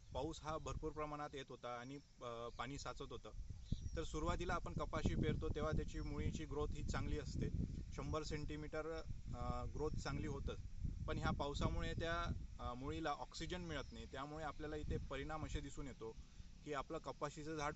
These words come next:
पिवळं होणं, तसेच कपाशीची झाडांची वाढ थांबणे, जर कपाशीला पाते वगैरे असतील तर ते पाते गळणे, हे या पाऊस साचल्यामुळे किंवा क-,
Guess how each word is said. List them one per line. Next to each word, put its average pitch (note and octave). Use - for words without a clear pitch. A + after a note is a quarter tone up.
पिवळं D#3+
होणं, G#2+
तसेच E3
कपाशीची D3+
झाडांची D3+
वाढ D3+
थांबणे, A2
जर E3
कपाशीला D#3
पाते D3
वगैरे D3
असतील C#3
तर B2+
ते C#3
पाते C3+
गळणे, A#2+
हे E3
या D#3+
पाऊस D3
साचल्यामुळे D3+
किंवा C3+
क-, C#3